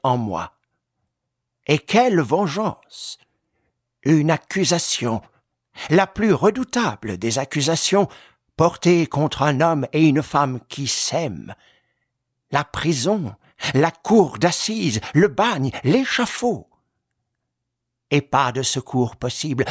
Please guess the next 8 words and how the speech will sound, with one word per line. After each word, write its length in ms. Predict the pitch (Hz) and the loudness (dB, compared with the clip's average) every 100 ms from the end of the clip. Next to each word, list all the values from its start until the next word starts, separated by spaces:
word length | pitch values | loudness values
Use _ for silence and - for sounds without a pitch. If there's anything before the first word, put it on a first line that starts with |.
| - | -4
pas 200 | - 185 | -2 0
de 100 | 170 | 0
lutte, 420 | 185 202 196 - _ _ | -2 -2 -6 -12 _ _
pas 160 | 139 156 | -4 -2
d'espoir. 800 | 156 - - 175 104 - - _ _ _ _ _ _ _ _ _ _ _ _ _ _ _ | -2 -4 -2 -4 -4 -10 -20 _ _ _ _ _ _ _ _ _ _ _ _ _ _ _
Les 180 | 117 156 | -2 -2
preuves 440 | - 135 147 117 | 0 0 0 0
accumulées, 640 | 131 - 131 127 123 120 | -4 -4 -2 0 0 -2